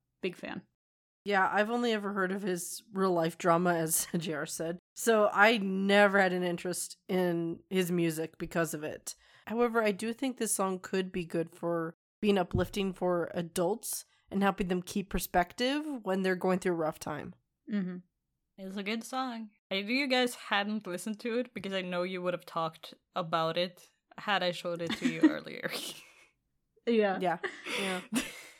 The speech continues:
Speaker 3: So I've just kept it from you <laughs> until now.
Speaker 1: You know, you know us so well.
Speaker 3: Yeah. But it's a good song. And the music video is so well made. Go
Speaker 1: Mm-hmm.
Speaker 3: listen. Go watch. It's so great.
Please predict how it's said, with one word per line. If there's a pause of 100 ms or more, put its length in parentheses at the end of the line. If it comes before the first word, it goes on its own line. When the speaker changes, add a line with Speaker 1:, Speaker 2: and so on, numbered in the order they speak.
(320)
Speaker 3:
So
I've
just
kept
it
from
you (160)
<laughs>
until
now.
Speaker 1:
You
know, (100)
you
know
us
so
well. (260)
Speaker 3:
Yeah. (480)
But
it's
a
good
song. (120)
And
the
music
video
is
so
well
made. (400)
Go
Speaker 1:
Mm-hmm.
Speaker 3:
listen. (280)
Go
watch.
It's
so
great.